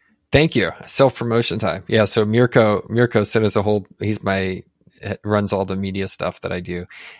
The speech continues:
And, uh, he's actually in Argentina. So, and he sent us, sent us a list. He's like, "Make sure you promote the course." I was like, "Okay, we'll promote the course." But, um, yeah, so I took everything I know about Holdcos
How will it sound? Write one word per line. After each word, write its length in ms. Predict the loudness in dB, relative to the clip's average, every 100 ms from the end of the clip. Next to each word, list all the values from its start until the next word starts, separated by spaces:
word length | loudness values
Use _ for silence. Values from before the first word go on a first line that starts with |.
| _
And, 240 | -8 -6
uh, 180 | -6 -6
he's 200 | -2 2
actually 260 | 2 2 0
in 60 | 0
Argentina. 460 | -4 -4 -6 -6 _ -14
So, 160 | -8
and 100 | -6
he 60 | -6
sent 240 | -4 -4 -4
us, 140 | -6
sent 140 | -4
us 100 | -4
a 60 | -4
list. 180 | -6 -6
He's 140 | -12
like, 100 | -18 _ _
"Make 160 | 0 2
sure 160 | 6 6
you 120 | 6
promote 360 | 4 6 6 4
the 80 |
course." 460 | 2 6 6 4 -2
I 20 |
was 100 | -6
like, 200 | -6 -6
"Okay, 220 | -6 -6 -6
we'll 140 | -6
promote 300 | -6 -8 -10
the 80 | -10
course." 180 | -10 -12 -12 -20 -20 -20 -10 2
But, 160 | 4
um, 260 | 6 4 2
yeah, 180 | 4 6
so 160 | 6 4
I 80 |
took 360 | 4 2 0 -2 -6 2
everything 360 | 4 4 2
I 80 | 2
know 260 | 2 0 0
about 340 | 0 0 0
Holdcos 720 | 0 -2 2 2 4 2 -2